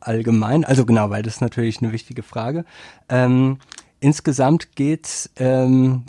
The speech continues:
also natürlich gibt's nicht die eine Degrowth-Bewegung, aber, ähm, in einigen Strömungen gibt's, ähm, schon die Idee, oder beziehungsweise Kate Raworth macht es auch,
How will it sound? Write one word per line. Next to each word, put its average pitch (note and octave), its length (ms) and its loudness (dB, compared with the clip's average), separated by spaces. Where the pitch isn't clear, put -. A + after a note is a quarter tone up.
also A#2 180 -2
natürlich A2 600 -2
gibt's - 260 -6
nicht A#2+ 220 0
die A#2+ 140 -4
eine A#2 280 0
Degrowth-Bewegung, A#2+ 960 -2
aber, A2+ 520 0
ähm, A2 200 2
in G#2+ 280 -2
einigen C#3 500 0
Strömungen B2+ 640 0
gibt's, - 400 -6
ähm, A#2+ 680 2
schon B2 520 2
die A2+ 460 -12
Idee, A#2+ 360 -6
oder B2 200 -6
beziehungsweise A2+ 560 -4
Kate - 340 -12
Raworth C#3+ 400 -6
macht C#3 260 -8
es C#3+ 140 -10
auch, C3 300 -8